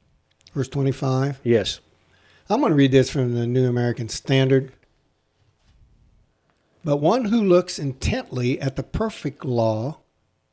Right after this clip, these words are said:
Speaker 1: the law of liberty," that's pretty cool. <laughs>
Speaker 2: The law of
Speaker 1: Stop
Speaker 2: liberty.
Speaker 1: there already.
Speaker 2: Yes.
Speaker 1: It's that, uh, spirit of life in Christ Jesus, the law of liberty.
Speaker 2: Understanding what we have in Christ.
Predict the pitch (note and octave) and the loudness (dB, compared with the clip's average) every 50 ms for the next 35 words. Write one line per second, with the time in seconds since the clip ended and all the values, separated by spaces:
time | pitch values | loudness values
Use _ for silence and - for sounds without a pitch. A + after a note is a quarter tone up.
0 | _ - E3+ D#3 C#3+ C#3 C3+ C#3 C#3 C3 B2 A#2 A2 A#2 A#2+ C3 D#3 G#3+ A#3+ G3 | _ -10 -6 -4 0 2 4 4 4 2 2 -2 -4 -6 -6 -4 -2 -2 -2 0
1 | C#3+ B2 A2+ A2+ A2+ C3 D#3 - _ _ _ _ _ _ _ _ _ _ _ _ | -2 -2 -2 -4 -6 -6 -8 -10 _ _ _ _ _ _ _ _ _ _ _ _
2 | _ _ _ _ _ _ _ _ _ _ _ _ _ _ _ _ _ _ _ _ | _ _ _ _ _ _ _ _ _ _ _ _ _ _ _ _ _ _ _ _
3 | _ _ E3+ G3 F#3+ - E3+ C#3 A2 - - C#3 A#2+ A2+ C3 D3 - - - - | _ _ -12 -12 -8 -8 -8 -8 -8 -8 -6 -6 -4 -4 -4 -6 -8 -16 -16 -16
4 | - - - F#3+ - - - - A#2 A#2 A#2+ B2 B2+ C3 C3+ C3 C3 C3 B2 A#2+ | -16 -8 -6 -6 -6 -6 -6 -8 -6 -2 0 2 2 2 4 4 4 4 2 2
5 | A2+ E3 D#3+ D#3+ D3+ D3+ D#3+ F3+ A3 F#3 C3+ A#2 G2+ - - - - C#3+ D3 E3+ | 0 2 2 2 2 2 2 2 2 2 -2 -4 -6 -10 -20 -10 -2 2 4 4
6 | C#3 G#2+ - - F3 D3 C3+ - - D#3+ C#3 C3+ B2 - - C3 B2 B2 B2 B2 | 4 2 -2 -8 -8 -10 -10 -6 -4 -4 -2 -4 -4 -8 -8 -6 -6 -6 -8 -10
7 | C#3+ C#3 - _ - - - C#3+ C#3 - - F3 E3+ F3 F3+ F#3+ F3 D3 C3 C#3 | -12 -14 -16 _ -20 -20 -18 -16 -16 -14 -6 2 4 4 4 4 2 2 2 2
8 | D3+ E3+ F#3 F3+ - G3 F3 F3 - - E3 E3 E3+ E3 C3+ - - - D3+ C#3+ | 2 4 2 2 2 2 2 2 2 0 0 0 2 0 -2 -6 -2 0 2 2
9 | C3 A2 G#2+ G#2 A2 - B2 A#2 B2 C3 C#3+ E3 F#3+ G3+ E3 A#2+ A#2 B2+ B2+ C3 | 2 0 -4 -10 -10 -8 -8 -6 -2 0 0 0 0 0 -2 -4 -4 -2 4 6
10 | C3+ C#3 B2 A#2+ G#2+ G#2+ A2 - B2+ C#3 C#3+ C3+ - - - D3 D3+ C#3+ B2 A#2 | 6 6 6 4 0 -4 -4 0 2 2 4 2 2 2 4 4 4 4 4 2
11 | A#2 A2+ A2 A#2 B2 A2+ A2+ A#2+ A2+ B2+ D3+ E3+ D#3 A#2+ G#2 G2 - G#2+ G2 F#2+ | 2 2 2 2 2 4 2 0 2 2 2 2 2 2 -2 -2 -2 -4 -4 -4
12 | F#2 G2 - - | -4 -6 -8 -10